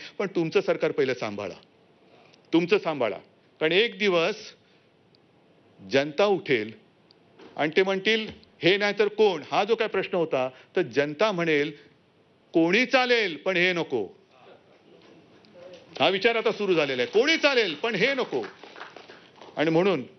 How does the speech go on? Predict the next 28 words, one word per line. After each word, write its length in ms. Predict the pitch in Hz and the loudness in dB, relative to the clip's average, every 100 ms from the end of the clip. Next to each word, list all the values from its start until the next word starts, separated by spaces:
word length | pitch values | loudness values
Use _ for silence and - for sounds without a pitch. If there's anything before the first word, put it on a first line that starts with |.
| _ _ _ _ _ _ _ _ | _ _ _ _ _ _ _ _
मी 160 | 143 170 | -2 0
बिहारच्या 460 | 147 147 170 175 185 | 2 2 2 0 -2
जनतेला 360 | 170 170 175 | -2 0 0
सुद्धा 220 | 160 165 | 0 0
एक 80 | 156 | 0
सांगतोय 380 | - 123 113 107 - - _ _ _ _ _ _ _ _ _ _ _ _ _ | -4 -8 -6 -8 -10 -16 _ _ _ _ _ _ _ _ _ _ _ _ _
की 80 | 147 | 0
डोळे 280 | 135 151 175 | 4 4 4
उघडून 300 | 185 165 151 | 2 0 0
मतदान 380 | 127 165 165 170 | 0 0 -2 -2
करा. 240 | 175 135 98 - | -2 -2 -6 -12
मी 160 | 131 160 | -4 -2
कोणाला 360 | 160 156 165 | 0 2 2
करा 380 | 165 165 165 165 147 | 0 0 0 -2 -8
मला 360 | 147 135 147 165 | -8 -4 0 0
माहिती 260 | 156 165 | 0 0
नाही, 120 | 180 185 | 0 -2
ते 60 | |
तुम्ही, 240 | 185 170 165 | -2 -2 -2
तु-, 180 | 170 165 | -4 -2
तुमचं 220 | 156 156 | -4 -2
तुम्ही 200 | 160 160 | -2 -2
बघा. 200 | 165 135 - - _ _ _ _ _ _ _ - | -2 -2 -6 -16 _ _ _ _ _ _ _ 0
पण 140 | 151 | 2
हे 200 | 131 180 | 2 2
जे 100 | 190 | 2
काही 160 | 190 175 | 2 0
यांचे 180 | 175 | 0